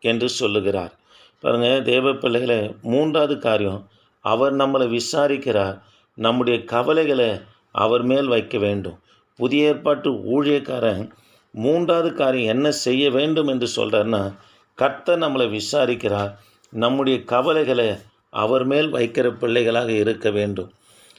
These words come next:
சங்கீதம் ஐம்பத்தைந்தாம் சங்கீதத்தை தாவீது பாடிக்கொண்டு வரும்போது பரிசுத்த ஆவியானவர் தாவீதை பார்த்து சொல்றார், "தாவீதே,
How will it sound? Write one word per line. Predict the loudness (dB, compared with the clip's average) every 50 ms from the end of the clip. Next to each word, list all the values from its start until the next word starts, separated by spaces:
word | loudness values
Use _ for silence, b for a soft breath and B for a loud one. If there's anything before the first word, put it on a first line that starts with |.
| b b b
சங்கீதம் | -14 -4 0 0 0 0 0 0 0 0 0 0
ஐம்பத்தைந்தாம் | 0 0 0 2 0 0 0 0 0 2 2 2 2 2 0
சங்கீதத்தை | 0 0 -2 0 0 2 2 2 0 0 0 0 0 0 0 -4 b b b b b _ -10 -2 2
தாவீது | 2 4 4 4 2 2 0 0 -2
பாடிக்கொண்டு | -2 -2 0 2 2 2 2 0 0 0 0 0 2 2
வரும்போது | 2 2 0 0 0 0 2 2 0 0 -2 B B B B B _
பரிசுத்த | -2 0 2 2 2 0 0 0 -2 -2 0 -2 -2
ஆவியானவர் | 0 2 2 2 2 2 2 2 2 2 0 0 0
தாவீதை | -2 0 0 2 2 2 2 0 0 -2
பார்த்து | 0 -2 -2 0 -2 -4 -4 -2
சொல்றார், | -2 0 0 2 0 0 -2 -4 -8 b b b b b b -2
"தாவீதே, | 0 2 2 4 2 2 2 2 2 2 2 0 -4